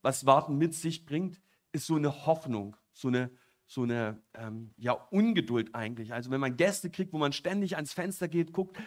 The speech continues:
sind sie schon da, man's kaum abwarten kann. Oder wenn man am Bahnhof steht, da steht dran, die Bahn kommt in zwei Minuten und man die ganze Zeit auf die Uhr guckt,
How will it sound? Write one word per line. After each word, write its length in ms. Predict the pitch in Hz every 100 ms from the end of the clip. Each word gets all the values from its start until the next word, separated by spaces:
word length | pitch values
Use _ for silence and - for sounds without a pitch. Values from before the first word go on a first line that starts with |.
| -
sind 260 | - 208
sie 140 | - 196
schon 240 | 190 170
da, 240 | 151 160 180
man's 280 | 156 147
kaum 300 | - 180 190 190
abwarten 560 | 202 202 170 170 165
kann. 440 | 160 160 165 170 - - _ _ _
Oder 380 | 175 185 175 165
wenn 80 |
man 160 | 165 165
am 120 | 147
Bahnhof 340 | 147 160 185 170
steht, 240 | 175 165
da 60 | 160
steht 300 | 160 160 147
dran, 200 | 156 160
die 80 |
Bahn 500 | 156 - _ 139 156
kommt 260 | 160 170 185
in 100 | 165
zwei 260 | - 156 160
Minuten 320 | 170 175 170
und 60 | 156
man 120 | 156
die 60 |
ganze 260 | 143 160 156
Zeit 200 | - 156
auf 160 | 151 -
die 100 | -
Uhr 180 | 170
guckt, 260 | 170 170 -